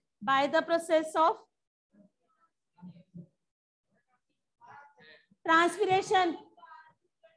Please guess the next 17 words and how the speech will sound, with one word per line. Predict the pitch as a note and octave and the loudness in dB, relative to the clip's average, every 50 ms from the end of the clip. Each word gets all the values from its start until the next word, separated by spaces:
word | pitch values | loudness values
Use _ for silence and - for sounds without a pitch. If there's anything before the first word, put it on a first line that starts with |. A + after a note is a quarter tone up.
| _ _ _ - | _ _ _ -2
वो | A3 D#4+ F4 F4 | 2 4 4 4
तो | E4+ G4+ G4 G4 | 4 4 2 2
ऊपर | F#4 F#4+ - G#4 G4+ G#4 G#4 | 0 2 6 8 8 8 8
है, | G4+ G4 F4+ | 6 6 4
लीव्स | E4+ E4+ F4 F4+ F#4 E4 D#4 E4+ F#4+ | 2 2 0 -2 -2 -4 -6 -6 -2
में | G#4 | -2
होता | G4+ G4 G4 - G4+ | -2 -2 0 0 2
है | F#4+ F4+ C#4+ - | 2 2 2 0
transpiration, | E4 E4 E4 E4 E4 D#4+ F#4 F4+ F4+ F4+ F4+ F#4+ F4+ F4 D#4+ | -2 -2 -4 -4 -6 -8 -6 -6 -6 -4 -4 -4 -4 -2 0
the | D4 D#4+ | 0 2
loss | D#4+ D#4+ E4 D#4+ E4 F4+ F4 | 2 2 2 2 0 -2 0
of | - | 0
the | F#4 F4 | 0 2
water। | E4+ E4+ E4+ E4 E4+ E4+ E4 C#4+ - - - _ _ _ - - - - - - - _ _ - - | 2 2 2 2 2 0 0 0 -4 -8 -14 _ _ _ -20 -20 -20 -20 -20 -20 -20 _ _ -8 0
और | - E4 F4+ F#4+ - - - - E4+ E4 | 4 4 4 4 2 -2 -4 2 4 4
इसमें | F4+ E4 - - G4+ G4 G4+ - | 4 4 2 0 2 2 2 4
क्या | G#4 G4+ F#4+ | 4 6 6